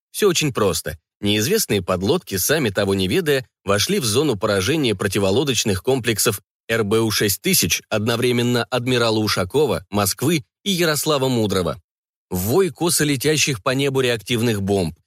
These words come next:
исполинские взрывы, выбрасывающие высоко в небо тонны воды и обломков. Не успела отбушевать ярость огня,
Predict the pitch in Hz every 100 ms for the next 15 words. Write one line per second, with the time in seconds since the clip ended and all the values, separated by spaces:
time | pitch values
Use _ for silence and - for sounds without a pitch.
0 | _ - 120 - 147 175 - 170 160 131
1 | 139 143 113 107 110 113 110 - 113 117
2 | - 117 110 101 - 107 117 170 143 104
3 | 139 160 151 127 127 123 123 117 110 110
4 | 101 90 85 - _ _ - - - 104
5 | 113 107 - 226 147 107 101 98 123 170
6 | - 117 135 101 107 95 107 160